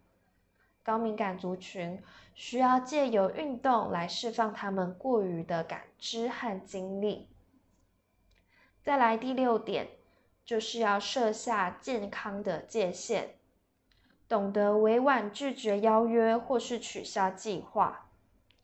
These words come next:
比如说，外向共感人可能很享受社交，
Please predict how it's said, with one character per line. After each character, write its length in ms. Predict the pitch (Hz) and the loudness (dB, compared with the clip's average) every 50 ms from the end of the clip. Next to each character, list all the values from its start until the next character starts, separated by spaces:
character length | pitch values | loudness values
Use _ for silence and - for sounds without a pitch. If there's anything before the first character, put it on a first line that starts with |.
| _ _ _ - - - - _ _ _ _ | _ _ _ -20 -20 -20 -20 _ _ _ _
比 80 | 214 | 2
如 220 | 202 196 196 196 208 | 4 4 4 4 2
说， 580 | 202 - - 277 269 269 269 277 277 277 - - - - - - - _ | 0 0 2 4 6 6 6 4 2 0 -4 -12 -20 -20 -20 -20 -6 _
外 160 | - 370 359 330 | 2 4 4 2
向 340 | - - 359 330 294 285 | 2 0 -2 -2 -2 0
共 200 | 277 320 294 262 | 2 2 2 2
感 220 | 240 226 202 190 180 | 2 -2 -2 0 0
人 240 | 185 180 170 175 196 | 2 2 0 0 -2
可 160 | - - 202 | -4 -4 -2
能 140 | 180 175 170 | -2 -2 -2
很 280 | - - 190 185 220 | -2 -2 -2 -2 -2
享 220 | 233 - 233 175 175 | -2 -2 -4 -4 -4
受 180 | - 233 220 | -2 -2 -2
社 300 | 214 214 - 262 226 202 | -2 -2 0 0 0 0
交， 400 | 196 - 202 190 185 185 190 202 | 0 0 0 2 2 0 -2 -4